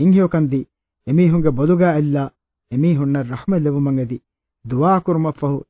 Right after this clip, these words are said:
ಎಮೀಹುಂಗೆ ಮೌಗಾ ಕುರಿಯ ಫೊಣುವಿ. ಬರುನಬ್ಬಾಸ ಶೌಲ್ ಮෑ ರೂಹು ಫುಳು ಎಮೀಹುಂ ಫೊಣುವ್ವಿ ಮೌಗಾ ಕುರಿಯ ದಿಯೆ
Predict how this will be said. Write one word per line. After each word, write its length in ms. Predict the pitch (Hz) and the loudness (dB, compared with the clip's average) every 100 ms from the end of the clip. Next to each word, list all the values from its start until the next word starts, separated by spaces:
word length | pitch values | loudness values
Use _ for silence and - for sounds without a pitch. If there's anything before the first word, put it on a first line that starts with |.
| 127 | -4
ಎಮೀಹುಂಗೆ 440 | 147 160 143 135 | 0 0 0 0
ಮೌಗಾ 380 | 131 135 123 123 120 _ _ | -2 -2 -4 -8 -10 _ _
ಕುರಿಯ 320 | - 135 139 | -8 -4 -4
ಫೊಣುವಿ. 440 | 131 123 123 113 - _ _ _ _ _ _ _ _ _ _ _ _ _ - | -6 -8 -8 -10 -16 _ _ _ _ _ _ _ _ _ _ _ _ _ -2
ಬರುನಬ್ಬಾಸ 540 | 175 196 175 196 214 196 | 2 2 2 0 0 -4
ಶೌಲ್ 380 | - 175 190 147 _ _ 120 | 0 0 0 -2 _ _ -4
ಮෑ 200 | 180 170 | 0 0
ರೂಹು 260 | 165 196 | 0 0
ಫುಳು 240 | 180 190 175 | -2 -2 0
ಎಮೀಹುಂ 300 | 175 196 185 | 2 0 0
ಫೊಣುವ್ವಿ 360 | 160 190 185 | -2 -4 -2
ಮೌಗಾ 360 | 160 180 185 185 | -2 -2 -2 -4
ಕುರಿಯ 320 | 170 165 196 | -2 0 0
ದಿಯೆ 360 | 156 190 214 | 0 -2 -4